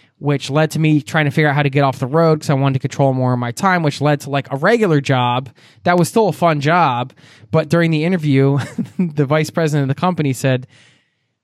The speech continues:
"Jason, I gotta tell ya, looking at your resume, it's like you never had a real job in your whole life." This is when I walked into his office, is the first thing he said to me. <laughs>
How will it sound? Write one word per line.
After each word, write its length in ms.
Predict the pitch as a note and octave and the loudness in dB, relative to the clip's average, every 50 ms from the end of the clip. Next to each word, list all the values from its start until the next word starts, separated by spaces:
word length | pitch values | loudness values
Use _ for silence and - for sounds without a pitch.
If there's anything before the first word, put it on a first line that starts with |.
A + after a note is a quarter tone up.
| _ - - | _ -16 -12
"Jason, 680 | - - - - - F3+ F3 C3 - - C3+ A#2+ A#2+ - - - | -10 -10 -10 -6 -2 0 0 0 0 -4 -8 -10 -10 -12 -12 -8
I 140 | - A#2+ | -8 -8
gotta 320 | B2+ - B2 A2 G#2 G2 G2+ | -6 -6 -8 -8 -8 -12 -14
tell 320 | - - - B2 A2+ A2 | -14 -10 -8 -8 -8 -8
ya, 220 | G#2+ G#2 F#2+ F#2+ - _ _ _ _ _ _ - _ _ _ _ _ _ - - - | -10 -12 -14 -18 -20 _ _ _ _ _ _ -20 _ _ _ _ _ _ -20 -6 -2
looking 320 | F3+ G#3 - - F#3+ E3 | -2 0 0 0 -2 -2
at 100 | D3 C#3 | -4 -4
your 140 | B2+ B2+ A#2+ | -4 -4 -4
resume, 720 | A#2 B2+ C3 D3+ D3+ E3+ E3+ E3+ E3+ F3 F3 F3+ E3+ D3 - _ _ _ _ | -2 0 0 0 0 0 0 0 0 2 0 0 -2 -6 -10 _ _ _ _
it's 200 | - D3+ - - | -14 -12 -8 -2
like 240 | G3 G3+ F#3+ - - | -2 -2 -2 -2 -2
you 140 | E3 D3 C3+ | -2 0 0
never 260 | C3 D3 D#3 D#3 D#3+ D#3 | 2 0 0 0 0 -2
had 160 | D3+ D3+ C#3 | -2 -2 -2
a 60 | B2 | -2
real 240 | A2 A#2 B2 C#3 C#3+ | -2 0 0 0 0
job 460 | C#3 C#3 C3+ B2+ A#2+ B2 B2 A#2+ A#2+ - _ _ _ _ _ | 0 -2 -2 0 0 0 -2 -2 -4 -8 _ _ _ _ _
in 120 | _ B2+ A#2 | _ -8 -6
your 100 | A2+ G#2+ | -6 -8
whole 300 | - - C3 B2 A2+ A2+ | -6 -4 -2 -2 -2 -2
life." 480 | A2+ A2 G#2 G2+ G#2 - - - - _ _ _ _ _ _ _ _ _ _ _ | -4 -6 -6 -10 -14 -18 -20 -20 -20 _ _ _ _ _ _ _ _ _ _ _
This 160 | - F#3 E3+ | -2 -2 0
is 100 | G3 F3+ | -2 -2
when 140 | E3 E3+ E3 | -2 -2 0
I 60 | D3+ | 0
walked 340 | C#3 C3 C3+ C3+ C3+ B2 - | 0 2 2 0 0 -2 -4
into 200 | C3+ B2+ - C3 B2 | -8 -6 -4 -4 -4
his 120 | A#2 A2+ | -2 -4
office, 320 | A2+ A2 A2 A2+ - A#2+ | -4 -6 -6 -8 -8 -8
is 140 | A2+ A#2 A#2 | -8 -8 -8
the 80 | A#2 A#2 | -10 -10
first 260 | - - A#2 A2+ - | -8 -8 -8 -6 -6
thing 140 | - A#2+ A#2+ | -6 -6 -4
he 100 | - C#3 | -4 -6
said 280 | - - - A#2+ B2 - | -6 -4 -8 -8 -8 -6
to 200 | - C#3+ B2 A#2+ - | -4 -6 -6 -6 -8
me. 180 | C#3 C3 C3+ - - - - - _ _ | -14 -14 -14 -14 -16 -16 -18 -18 _ _
<laughs> 60 | - | -10